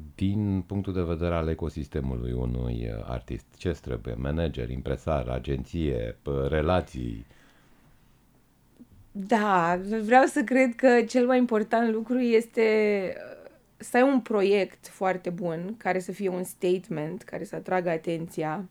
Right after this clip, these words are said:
Speaker 2: și o echipă care să tragă cu tine.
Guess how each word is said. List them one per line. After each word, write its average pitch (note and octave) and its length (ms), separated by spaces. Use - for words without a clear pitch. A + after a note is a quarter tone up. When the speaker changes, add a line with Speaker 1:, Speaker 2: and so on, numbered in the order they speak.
Speaker 2:
și - 360
o B3+ 80
echipă A3 640
care E3 200
să F3 120
tragă F3 280
cu E3 120
tine. D#3+ 400